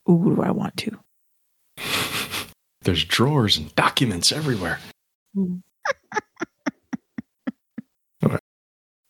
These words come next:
Speaker 2: After speaking with a few people, Anita returns. Thank you so much for not disturbing my desk further,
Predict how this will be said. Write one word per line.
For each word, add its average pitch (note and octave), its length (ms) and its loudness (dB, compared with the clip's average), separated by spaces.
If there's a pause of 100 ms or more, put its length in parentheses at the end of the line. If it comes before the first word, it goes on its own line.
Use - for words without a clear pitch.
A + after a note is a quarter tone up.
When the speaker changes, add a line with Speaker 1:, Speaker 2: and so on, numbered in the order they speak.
(180)
Speaker 2:
After - 220 4
speaking F#2 400 2
with F2+ 140 4
a E2+ 60 4
few F2+ 200 2
people, E2+ 500 2 (160)
Anita D#2+ 360 0
returns. E2 720 4 (840)
Thank - 220 0
you - 40 4
so - 200 6
much A#2 220 6
for F#2 580 0 (460)
not A2+ 320 6
disturbing G#2+ 460 6
my G#2 120 8
desk - 300 4
further, A#2 480 2